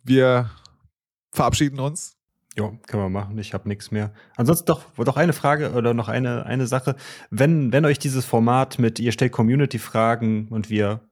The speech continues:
Speaker 2: fragen halt irgendjemanden, wo wir denken, dass er sich das, äh, da in dem Thema auskennt, äh, wenn euch das, äh, Format gefällt, dann, äh, gebt uns mal Feedback, dann machen wir das in Zukunft vielleicht häufiger, dass wir da vorher mal fragen. Ja.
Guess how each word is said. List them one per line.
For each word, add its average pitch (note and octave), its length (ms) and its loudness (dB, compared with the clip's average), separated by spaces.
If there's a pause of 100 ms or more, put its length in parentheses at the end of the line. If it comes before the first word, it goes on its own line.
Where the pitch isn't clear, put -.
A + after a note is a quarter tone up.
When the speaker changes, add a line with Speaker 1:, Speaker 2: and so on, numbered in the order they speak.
Speaker 2:
fragen G#2+ 400 0
halt G2+ 140 0
irgendjemanden, A2 540 2
wo G#2+ 100 -2
wir A2 60 4
denken, A#2 260 -2
dass G#2+ 160 -4
er G#2+ 80 0
sich G#2 180 -4
das, G#2 280 -2
äh, G2+ 160 -4
da G#2+ 180 0
in G#2+ 60 0
dem G#2 120 0
Thema A2 260 0
auskennt, C3 420 -2 (340)
äh, A#2 100 -2
wenn B2 140 4
euch A2+ 80 0
das, - 320 -4
äh, G#2 180 -4
Format A2 380 0
gefällt, A2 420 -4
dann, G2+ 280 -4
äh, G2+ 100 -4
gebt A#2 160 -4
uns G2+ 180 -6
mal G2 140 -4
Feedback, G#2+ 380 -6
dann F#2+ 160 -4
machen G2+ 160 -6
wir G#2+ 60 -2
das F2+ 180 -6
in F#2+ 40 -12
Zukunft - 360 -10
vielleicht - 240 -10
häufiger, A2 440 -8
dass G#2+ 200 -12
wir G2+ 80 -10
da G#2 100 -10
vorher G#2 320 -8
mal A2 160 -8
fragen. A2 440 -12 (1200)
Ja. - 260 -4